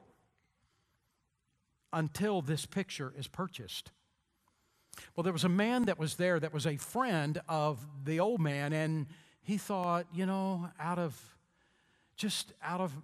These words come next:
love for him, and he raised his hand and said, I offer a hundred dollars for this piece of art. And the auctioneer went going once, going twice,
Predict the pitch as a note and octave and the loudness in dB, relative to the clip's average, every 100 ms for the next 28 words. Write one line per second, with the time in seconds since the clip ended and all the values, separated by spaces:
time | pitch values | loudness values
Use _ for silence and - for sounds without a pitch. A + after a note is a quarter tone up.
0 | - D#3 E3+ C#3+ D3+ D3+ C#3+ A#2+ - F#3 | -2 2 2 0 0 0 0 -2 -6 -12
1 | C#3+ D#3+ E3 E3+ E3+ C#3+ E3 D#3+ F#3 F#3 | -8 0 2 2 0 0 0 2 2 2
2 | G3+ E3 E3+ D#3 D3 C#3 - E3 D3+ - | -4 0 2 2 0 -2 -2 -2 -2 -4
3 | D#3 D#3+ E3+ D#3+ - - - E3+ D#3 C3+ | -2 -2 -2 -6 -14 -14 -2 0 0 -2
4 | B2+ - G3 G3 F#3 E3 E3+ D3+ D3+ A#2+ | -2 -2 0 0 0 0 2 2 0 -4
5 | G2+ - - - _ _ _ _ _ _ | -8 -10 -10 -14 _ _ _ _ _ _
6 | _ _ _ _ D3+ D3 C#3+ D#3 - - | _ _ _ _ -2 0 2 0 -2 -6
7 | - _ _ - E3 C#3+ C#3+ A2+ G2+ - | -10 _ _ -10 -8 -6 -6 -6 -10 -12
8 | _ _ _ _ _ _ _ _ _ _ | _ _ _ _ _ _ _ _ _ _
9 | _ _ _ _ - - - - _ _ | _ _ _ _ -20 -20 -20 -20 _ _
10 | D#3 D#3 D3+ D#3 - - _ _ _ _ | 0 2 2 0 -4 -14 _ _ _ _
11 | _ D#3 C3 D#3+ E3 E3+ - E3+ E3 D#3 | _ -8 -2 2 2 0 0 0 2 2
12 | C#3+ D3 D3+ D3 C#3 D#3 D3+ D3 F3+ F#3+ | 0 -2 -2 -4 -2 0 0 2 2 2
13 | - - E3 D#3+ D3+ D3+ C#3+ F3 F3+ F#3 | -2 -4 -2 0 0 -2 -2 -2 0 0
14 | F#3 | -2